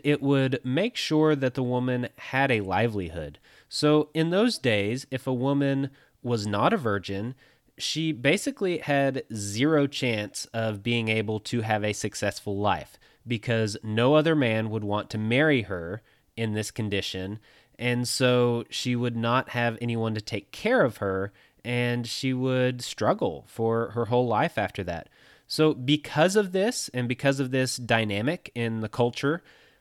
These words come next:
the man and the woman that participated in this act together were forced to go ahead and just get married.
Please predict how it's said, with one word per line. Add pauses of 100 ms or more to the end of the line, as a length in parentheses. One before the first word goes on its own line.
(320)
the
man
and
the
woman
that
participated
in
this
act
together (280)
were
forced
to
go
ahead
and
just
get
married.